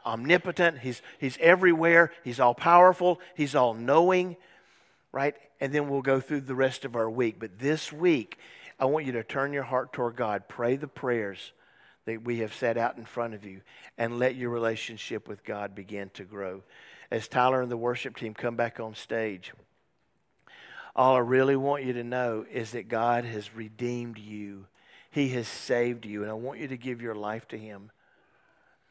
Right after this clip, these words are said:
And so I'm asking you, if you've never given your life to God, today is the day. And I want to have a prayer with you about that.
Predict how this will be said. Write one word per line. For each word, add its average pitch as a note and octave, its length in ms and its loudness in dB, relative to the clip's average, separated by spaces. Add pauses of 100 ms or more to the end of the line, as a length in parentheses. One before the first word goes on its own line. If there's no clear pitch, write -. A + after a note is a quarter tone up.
(540)
And C3+ 100 -2
so C#3+ 140 4
I'm C#3 120 8
asking C#3+ 500 6
you, A2 100 -2
if G#2+ 160 -6
you've E3+ 220 -2
never B2 500 2
given C#3 380 -2
your C#3 140 -4
life C3 260 -2
to C3+ 100 -8
God, C3+ 340 0
today A#2 440 -2
is A#2 140 -8
the A#2 100 -12
day. G#2 380 -8 (280)
And G2+ 100 -6
I A2+ 60 2
want C#3+ 160 2
to C#3 40 4
have C3 100 2
a A#2+ 40 -8
prayer D3+ 280 -2
with A#2+ 160 -8
you F#2+ 100 -12
about F#2 320 -12
that. G2 260 -8